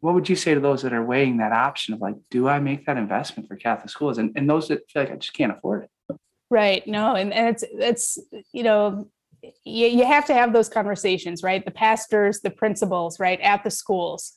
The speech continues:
Speaker 2: Um, there are opportunities. There's scholarships coming out of the Michigan, you know, the, the Catholic, the Catholic Foundation of Michigan. Um, there, there's scholarships programs running through the A O D, right? And so being able to, um,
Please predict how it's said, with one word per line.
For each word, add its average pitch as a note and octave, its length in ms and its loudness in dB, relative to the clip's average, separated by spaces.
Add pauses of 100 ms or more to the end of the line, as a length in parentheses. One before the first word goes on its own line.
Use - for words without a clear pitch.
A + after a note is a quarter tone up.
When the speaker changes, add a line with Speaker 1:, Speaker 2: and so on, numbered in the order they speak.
Speaker 2:
Um, F#3+ 260 -2
there G#3+ 160 4
are G#3+ 240 6
opportunities. G3+ 840 0
There's F#3+ 180 -4
scholarships G#3 540 2
coming G3 220 -2
out F#3 140 4
of F#3 80 -2
the F#3 60 -4
Michigan, F#3+ 500 -4
you F3+ 140 -6
know, F3+ 180 0
the, F#3 180 -4
the G3+ 80 -6
Catholic, G3 380 -2
the F#3 380 0
Catholic G#3+ 220 0
Foundation F#3+ 420 -2
of F3 80 -4
Michigan. F3+ 480 -4 (520)
Um, F3 360 -4
there, G3 280 -2
there's G3+ 160 0
scholarships G#3+ 480 4
programs G3 440 2
running G3 200 0
through G3 180 -2
the E3 120 0
A F#3 180 2
O F3+ 100 0
D, E3+ 440 -4
right? F3+ 340 0
And G3 180 -6
so G#3 440 2 (600)
being C#4+ 280 4
able A#3+ 280 6
to, G#3 760 2
um, G3 440 -6